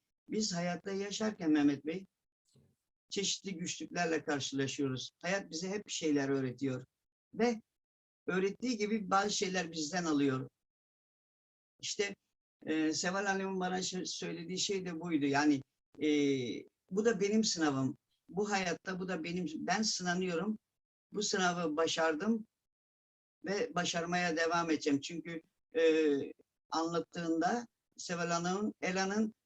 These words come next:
eee, dünyaya gelirken öleceğini söylediler. Çok, eee, üzülerek bu kelimeyi kullanıyorum. Eee, yaşama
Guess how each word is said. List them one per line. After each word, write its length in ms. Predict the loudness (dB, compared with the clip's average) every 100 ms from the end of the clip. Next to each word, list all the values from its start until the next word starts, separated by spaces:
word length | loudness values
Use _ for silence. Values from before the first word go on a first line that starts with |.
| _
eee, 440 | -2 0 2 0 -4 -14 -20 -14 -12 -14 -16 -14 -6
dünyaya 420 | -2 0 2 0
gelirken 580 | 0 0 -2 -2 0 -2 -6 _ _
öleceğini 580 | -4 -2 -2 0 0 -2
söylediler. 640 | 0 4 4 4 2 2 0
Çok, 220 | -8 -8 _ 2
eee, 320 | 2 2 -2
üzülerek 500 | -6 -4 0 2 0
bu 120 | -2 -4
kelimeyi 420 | 2 4 4 2
kullanıyorum. 560 | -2 2 4 4 0 -8 _ _ _ -4
Eee, 400 | 0 0 -2 -2
yaşama 640 | 0 0 0 2 2 2